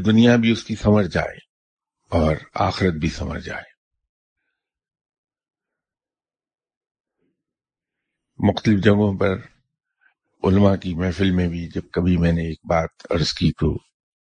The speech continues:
بات کو پورا سنے بغیر کئی آئی بروز raise ہوئے، لیکن جب پوری بات میں نے مکمل کر لی تو پھر چہروں پر اطمینان جھلکا۔ جب میں یہ کہتا ہوں کہ میرے نزدیک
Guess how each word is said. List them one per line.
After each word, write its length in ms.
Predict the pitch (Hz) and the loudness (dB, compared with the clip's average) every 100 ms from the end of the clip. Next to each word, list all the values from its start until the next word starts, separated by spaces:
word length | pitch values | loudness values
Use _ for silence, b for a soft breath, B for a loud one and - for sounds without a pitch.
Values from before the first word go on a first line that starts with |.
| _ _ _ _ _ _ _ _ _ 85 | _ _ _ _ _ _ _ _ _ -2
بات 380 | 101 104 - | 0 0 -2
کو 140 | - 98 | -4 -4
پورا 320 | - 104 104 95 | 0 2 2 2
سنے 280 | 98 95 | 2 2
بغیر 360 | 92 90 92 90 - | 2 0 0 -2 -2
کئی 200 | 92 85 | 0 2
آئی 180 | 82 85 | 0 -2
بروز 360 | 80 95 85 - | -2 -2 -2 -2
raise 260 | 92 85 - | 0 0 -2
ہوئے، 160 | 82 76 - _ - | -2 -4 -6 _ -8
لیکن 300 | 78 85 82 | 0 2 2
جب 120 | - - | 0 -4
پوری 200 | 95 95 90 | -2 0 2
بات 220 | 90 87 _ _ 90 | 0 -2 _ _ 0
میں 180 | 85 | 0
نے 60 | 85 | 2
مکمل 440 | 82 - 95 95 | 0 0 2 2
کر 160 | 85 78 | 0 -2
لی 220 | 80 82 | 0 -2
تو 160 | - 71 | -2 -4
پھر 180 | - 71 - _ _ _ _ _ - | -4 -6 -8 _ _ _ _ _ 2
چہروں 300 | 98 92 87 | 4 4 2
پر 120 | 95 | 0
اطمینان 540 | 87 - 92 87 82 78 | -2 -2 2 2 2 -2
جھلکا۔ 420 | 78 76 - - - - | -4 -6 -4 -6 -6 -2
جب 120 | 85 | 2
میں 140 | 92 | 2
یہ 120 | 95 85 | 2 0
کہتا 260 | 85 80 78 | -4 -4 -6
ہوں 200 | 76 78 | -6 -4
کہ 80 | 85 | 0
میرے 260 | 85 92 92 | 2 2 2
نزدیک 600 | 90 87 92 98 90 - | 0 0 2 2 0 -6